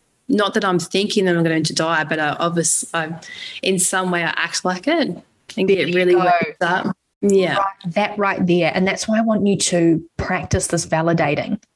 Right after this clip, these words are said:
Speaker 2: Your fear is so valid. And this is, so I work in parts theory, and, but there's multiple parts of you that are alive and live inside you. I love to think about them as multiple personalities almost, you know,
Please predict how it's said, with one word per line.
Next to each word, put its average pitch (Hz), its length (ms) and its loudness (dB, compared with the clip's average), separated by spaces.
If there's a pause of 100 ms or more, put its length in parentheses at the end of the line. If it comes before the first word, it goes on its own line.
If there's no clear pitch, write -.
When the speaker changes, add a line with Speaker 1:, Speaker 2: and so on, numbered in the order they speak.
(760)
Speaker 2:
Your 190 180 4
fear 214 720 0 (180)
is 180 220 0
so 170 400 2
valid. 156 460 0 (120)
And 175 180 2
this 185 180 0
is, 185 360 4
so 165 560 2
I 185 320 0 (100)
work 175 280 2
in 165 100 2
parts - 480 -2
theory, - 440 -2
and, 160 320 2
but 151 100 -2
there's 165 180 0
multiple 202 320 2
parts 156 320 -4
of 170 120 0
you 160 100 4
that 151 240 0
are 147 160 -2
alive - 460 -2 (400)
and 160 360 2
live 165 160 2
inside 156 420 0
you. - 60 -2
I 160 100 0
love 185 160 0
to 202 80 0
think 190 180 0
about 175 220 0
them 165 120 4
as 156 120 0
multiple 156 300 -2
personalities 147 680 0
almost, - 360 -2
you 165 60 0
know, 254 240 0